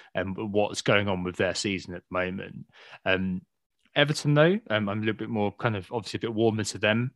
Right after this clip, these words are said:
Um, looks like the, Torrey Frank has pulled them out of the mess that he put them in.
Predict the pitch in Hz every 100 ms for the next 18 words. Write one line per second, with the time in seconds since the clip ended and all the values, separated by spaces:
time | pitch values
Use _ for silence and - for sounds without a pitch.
0 | _ 92 95 101 110 - 120 107 - 139
1 | 110 - 131 110 98 - 113 117 101 -
2 | - 127 107 101 110 113 101 104 107 -
3 | - 110 110 - - 113 98 -